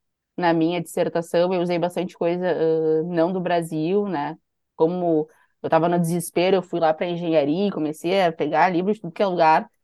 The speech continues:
pra encontrar algum conceito que prestasse. Então, tudo que eu usei, eu tenho, naquele desespero que os meninos estavam citando da,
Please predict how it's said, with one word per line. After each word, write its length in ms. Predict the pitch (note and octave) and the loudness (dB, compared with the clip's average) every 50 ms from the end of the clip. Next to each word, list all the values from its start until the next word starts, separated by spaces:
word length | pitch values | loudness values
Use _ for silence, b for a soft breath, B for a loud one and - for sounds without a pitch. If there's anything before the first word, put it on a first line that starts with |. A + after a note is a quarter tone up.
| _ _ _ _ _ | _ _ _ _ _
pra 120 | - D3 D3+ | -2 0 2
encontrar 400 | D3 E3+ F3 E3+ E3 F3 E3 E3+ | 4 2 2 4 4 6 6 6
algum 300 | F#3+ F#3+ F3 F3 F3 E3 | 6 4 0 -4 -6 -6
conceito 440 | - E3+ D#3+ E3 - D#3+ D#3+ D#3 - | -4 -4 -4 -2 -2 -2 -2 -2 -4
que 100 | G3+ E3 | -6 -4
prestasse. 640 | - E3 E3+ F#3 - F3+ D#3+ D3+ D#3 D#3+ - - | -2 -2 -2 0 2 4 6 6 4 4 0 -6
Então, 580 | C#3+ C#3 - C#3+ D3+ D#3+ E3+ F3 E3 D#3+ D#3+ E3 - | -8 -4 -4 0 0 2 2 2 2 0 0 -2 -2
tudo 320 | - G#3+ G#3+ A3+ G#3 B3+ A#3+ | 2 4 4 4 4 2 2
que 100 | - A#3+ | 2 2
eu 100 | G#3 G3 | 2 2
usei, 500 | G3 F#3 F#3 G3+ F3+ F3+ F3+ F3+ F#3 G3 | 0 0 -2 -2 -2 -2 -2 -2 -2 -2
eu 80 | F#3 F3 | -2 -4
tenho, 600 | F3+ - F3+ F3 E3+ F3 F#3 G3 A3+ D4 E4 E4 - _ _ _ _ _ _ _ _ _ _ _ - | -4 -4 -2 -2 -2 -2 -2 -2 -2 -2 -2 -4 -10 _ _ _ _ _ _ _ _ _ _ _ -4
naquele 500 | E3 C#3+ - E3 E3 F#3 G#3+ - D#3+ F3+ | -2 -2 0 0 0 0 2 0 0 -2
desespero 540 | F3 E3+ G3 F#3 - - F3 F#3 F#3+ G3+ | -2 -2 -4 -4 -2 0 2 2 2 4
que 60 | G3 A3+ | 4 2
os 60 | G3+ | 2
meninos 240 | G3 F3+ E3 E3 F3 E3+ | 4 2 2 0 0 0
estavam 280 | - F3+ F3 F3 F#3 | 2 2 2 2 0
citando 600 | F#3 - G3+ F#3+ F#3+ - E3+ E3 E3 F#3 F3 F3 F3+ | -4 -4 -6 -4 0 2 2 2 2 2 -2 -6 -6
da, 180 | E3 D#3+ E3 | -6 -6 -6